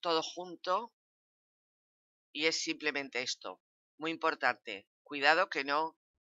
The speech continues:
el agua no rebose, no salpique y no,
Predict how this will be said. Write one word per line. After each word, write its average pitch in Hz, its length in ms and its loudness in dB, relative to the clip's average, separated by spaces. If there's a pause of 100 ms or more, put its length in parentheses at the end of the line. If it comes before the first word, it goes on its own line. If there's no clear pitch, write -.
el 139 160 -2
agua 147 240 6
no 147 160 2
rebose, 151 560 -2
no 147 100 -4
salpique 156 540 -6
y 170 60 -4
no, 120 520 -6